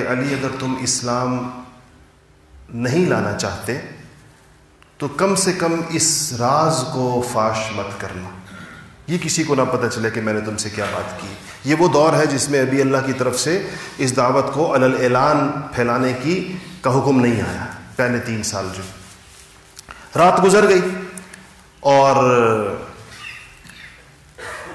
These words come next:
رات ہی کو اللہ تعالیٰ نے حضرت علی کے دل کو پلٹ دیا اور وہ صبح حضور کی خدمت میں حاضر ہوئے اور حضور کے دست مبارک کے اوپر اسلام قبول فرمایا۔ پیر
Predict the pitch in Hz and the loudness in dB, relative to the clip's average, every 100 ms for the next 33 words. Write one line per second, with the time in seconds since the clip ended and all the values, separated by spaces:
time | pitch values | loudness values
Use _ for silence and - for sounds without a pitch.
0 | - - - - 139 208 233 233 202 196 | -18 -20 -16 -2 2 4 4 4 4 4
1 | 180 180 156 160 147 143 139 135 127 110 | 4 4 2 2 2 2 0 0 0 -2
2 | 107 123 135 175 180 - 143 - - - | -2 -4 -2 -4 -4 -8 -10 -14 -20 -20
3 | - - - - - - - - - _ | -20 -20 -20 -20 -20 -20 -20 -20 -20 _
4 | - 139 143 135 190 190 139 123 135 135 | -2 0 2 2 4 4 4 2 0 -2
5 | 123 123 123 123 104 107 131 120 139 127 | -2 -2 0 0 0 0 -2 0 0 0
6 | 110 110 113 117 104 - 113 113 117 107 | 0 -2 -4 -4 -8 -6 -4 -4 -4 -2
7 | 104 104 107 98 101 101 104 98 98 107 | -2 -2 -4 -6 -4 -4 -4 -6 -6 -4
8 | 101 98 110 104 202 104 208 - 285 - | -4 -4 -6 -2 -2 -2 -4 -8 -10 -10
9 | - - - - - - - - - - | -16 -20 -18 -16 -16 -18 -20 -20 -20 -20
10 | - - - - 240 | -20 -20 -6 4 6